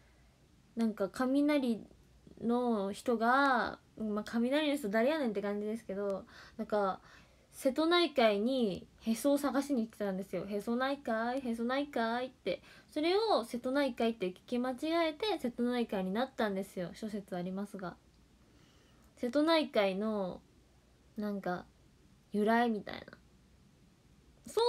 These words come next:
うだよ。私、バスガイドから教わったんだから、これ。なんか、バスに乗ってて、バスガイドさんが言ってたの。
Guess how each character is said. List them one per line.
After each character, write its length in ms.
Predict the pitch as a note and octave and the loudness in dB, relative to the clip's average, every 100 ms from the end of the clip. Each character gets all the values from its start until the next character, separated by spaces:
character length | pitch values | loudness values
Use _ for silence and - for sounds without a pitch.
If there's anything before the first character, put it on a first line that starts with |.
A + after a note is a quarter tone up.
| A4+ | 6
う 40 | |
だ 140 | F4 | 8
よ。 460 | B3 G#3+ G#3+ C4+ F4+ _ _ - - | 6 4 0 -2 -4 _ _ -20 -14
私、 220 | - G3+ | -10 -6
バ 160 | F#3 A3 | -2 -2
ス 120 | C4 | 0
ガ 160 | D#4 F#4 | 4 6
イ 60 | |
ド 140 | D#4+ A#3 | 6 2
か 100 | G#3 | 2
ら 100 | F#3+ | 2
教 80 | A3+ | 0
わ 100 | A3 | -2
っ 80 | G#3+ | -2
た 140 | G#3+ | -4
ん 40 | G3+ | -4
だ 120 | G3 | -4
か 100 | F3+ | -8
ら、 80 | F#3 | -10
こ 80 | |
れ。 140 | - - _ _ - - - - | -12 -16 _ _ -20 -20 -20 -18
な 60 | - | -14
ん 20 | |
か、 80 | F3 | -4
バ 160 | A#3 | -2
ス 120 | C#4+ C#4+ | -2 -2
に 140 | G#3 | -2
乗 120 | F#3 | -4
っ 40 | F#3+ | -6
て 160 | - | -10
て、 420 | G3+ G3 G3 F#3 F#3 | -6 -2 -2 -4 -6
バ 100 | F#3+ | -8
ス 120 | A#3+ | 0
ガ 120 | D#4 | 4
イ 80 | E4+ | 4
ド 80 | A#3 | 2
さ 80 | A3 | -2
ん 60 | |
が 40 | F#3 | -2
言 80 | |
っ 40 | F#3 | -2
て 80 | B3 | -4
た 100 | A3 | -4
の。 180 | E3+ | -4